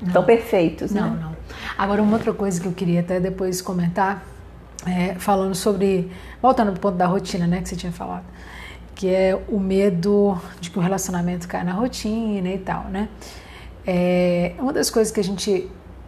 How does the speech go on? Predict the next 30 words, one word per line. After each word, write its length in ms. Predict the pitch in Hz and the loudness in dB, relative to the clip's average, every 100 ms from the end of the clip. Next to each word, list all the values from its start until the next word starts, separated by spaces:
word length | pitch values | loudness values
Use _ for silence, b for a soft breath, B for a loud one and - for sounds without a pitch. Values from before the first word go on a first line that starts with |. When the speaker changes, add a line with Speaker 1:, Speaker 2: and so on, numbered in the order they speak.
| - | -6
Speaker 1:
é, 220 | 196 175 | -2 0
engana, 640 | 196 190 170 196 269 233 180 | 0 2 4 6 6 4 4
né, 380 | 175 175 208 180 | 4 4 2 2
o 220 | 180 180 | 0 0
nosso, 640 | 170 175 175 - 185 180 - - 254 | 0 0 -2 -4 -6 -6 -10 -12 -6
o 60 | 175 | -2
nosso 300 | 175 170 175 | 0 0 -2
cérebro 420 | - 196 196 196 | 0 0 2 2
e 80 | 185 | 2
a 40 | |
gente 200 | 170 175 | 2 0
ajuda 360 | 180 190 233 220 | 0 2 2 2
o 20 | |
nosso 240 | 185 180 | 0 -4
relacionamento 640 | 185 175 175 175 175 175 175 | -4 -2 -2 -2 0 -2 -4
também 320 | 180 175 170 B B B B B - | -2 -2 -2 B B B B B -2
a, 680 | 170 170 165 165 160 - - - - - - - - - - | 0 2 0 -2 -4 -8 -12 -20 -20 -20 -20 -18 -18 -12 -4
a 60 | |
revigorar, 680 | 214 262 269 220 208 180 208 | 2 2 4 4 6 6 6
digamos 400 | 175 170 170 170 | 4 2 2 2
assim, 500 | 175 - 302 247 175 B B B B | 0 0 2 2 0 B B B B
é 80 | 220 | -2
quando 480 | - 240 240 247 226 | 2 4 2 0 -2
o 60 | |
casal, 520 | 185 214 202 214 220 220 | -4 -2 0 0 0 0
ele 100 | 208 | -2
sempre 320 | - 240 240 | -2 -2 -2
encontra 480 | 214 220 220 214 214 | 0 2 2 0 -2
formas 440 | - 226 233 208 | 2 2 2 -2
de 140 | 202 | -4